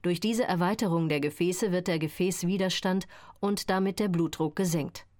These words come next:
Viertens, A C E, Angiotensin Converting Enzyme Hemmer. Diese wirken ebenfalls auf den Widerstand der Gefäße. Jedoch greifen sie dazu in das Renin-Angiotensin-Aldosteron-System ein.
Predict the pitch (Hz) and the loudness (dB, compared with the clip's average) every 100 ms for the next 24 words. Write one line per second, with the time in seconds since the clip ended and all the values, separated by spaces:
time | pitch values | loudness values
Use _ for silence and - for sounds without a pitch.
0 | _ _ - 226 220 214 240 247 - 185 | _ _ -8 -2 0 0 0 0 -2 -2
1 | 180 214 175 196 214 247 190 208 202 214 | 0 0 0 2 0 0 0 0 0 0
2 | 214 196 185 220 233 214 196 170 175 175 | 0 2 2 0 0 0 0 2 2 2
3 | 196 214 - 202 214 202 170 165 156 175 | 2 0 0 0 0 2 0 2 0 2
4 | 165 156 143 _ _ - - - 214 214 | 2 0 -4 _ _ -20 -18 -4 0 2
5 | 220 226 226 - 220 214 190 175 156 - | 0 0 0 -2 0 0 0 0 -2 -2
6 | 165 - 175 170 175 170 151 - 147 139 | -4 -2 0 0 0 0 0 0 -2 -2
7 | 139 151 - 151 - 147 - - - - | -4 -2 -2 -2 -2 -4 -4 -12 -20 -20
8 | - - 190 214 - 190 196 - 220 226 | -20 -4 0 0 0 0 0 0 0 0
9 | 190 175 175 214 - 185 180 - 175 170 | 0 0 0 -2 0 0 0 0 0 2
10 | 190 214 - 180 196 196 185 185 175 165 | 2 0 0 0 0 0 0 0 2 2
11 | 185 196 - 175 180 175 - 196 180 202 | 2 0 0 0 0 0 -2 -2 0 0
12 | 196 156 - - 143 139 139 135 | 0 -2 -4 -2 -2 0 -2 -4